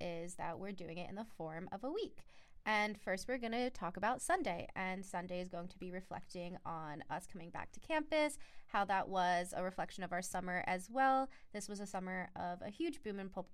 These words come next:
culture with, like, people being on their phones, people being on social media. Um, everyone <laughs> downloaded TikTok. And it was also a summer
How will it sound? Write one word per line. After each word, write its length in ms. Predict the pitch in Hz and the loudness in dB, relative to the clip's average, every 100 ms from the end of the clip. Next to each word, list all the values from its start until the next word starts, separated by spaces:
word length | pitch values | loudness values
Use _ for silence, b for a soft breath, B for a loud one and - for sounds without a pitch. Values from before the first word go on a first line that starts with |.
| - | -10
culture 420 | 180 - 185 180 | -10 -8 -4 -4
with, 180 | 175 175 | -4 -8
like, 200 | 170 - | -10 -8
people 240 | 196 185 175 | -6 -4 -4
being 240 | - 170 | -6 -6
on 80 | - | -6
their 120 | 190 | -8
phones, 360 | - 285 277 277 | 4 6 6 2
people 180 | 185 | -6
being 260 | 170 180 180 | -6 -8 -8
on 140 | 160 | -8
social 300 | 180 185 - | -8 -10 -8
media. 520 | 202 240 240 233 226 226 b b b b b - | -4 -2 2 4 4 2 b b b b b 2
Um, 560 | 180 180 170 170 165 - | 4 4 2 0 0 2
everyone 380 | 202 247 254 220 | 4 6 6 6
<laughs> 0 | |
downloaded 460 | 202 196 190 190 | 6 6 0 -2
TikTok. 600 | - 285 - 277 262 269 - - | -2 -2 2 4 4 2 -6 -4
And 260 | 202 208 | -2 -2
it 60 | 220 | -4
was 120 | 226 | 2
also 280 | 277 330 262 | 2 4 4
a 60 | 262 | 4
summer 340 | 233 226 233 | 0 0 0